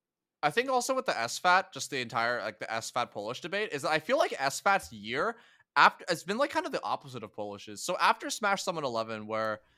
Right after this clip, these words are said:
he, uh, I mean, he lost to Kodorin, but at this point, Kod-, like, Kodorin's now considered, like, top ten.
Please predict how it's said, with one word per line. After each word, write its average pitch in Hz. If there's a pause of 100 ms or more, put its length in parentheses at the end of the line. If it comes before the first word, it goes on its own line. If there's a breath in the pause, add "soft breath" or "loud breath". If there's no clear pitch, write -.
(120)
he, 131
uh, 120
I 131
mean, 160
he 180
lost 196
to 151
Kodorin, 127
but 120
at 110
this 113
point, 120
Kod-, 117
like, 107
Kodorin's 110
now 101 (160)
considered, 107
like, 101
top 98
ten. 120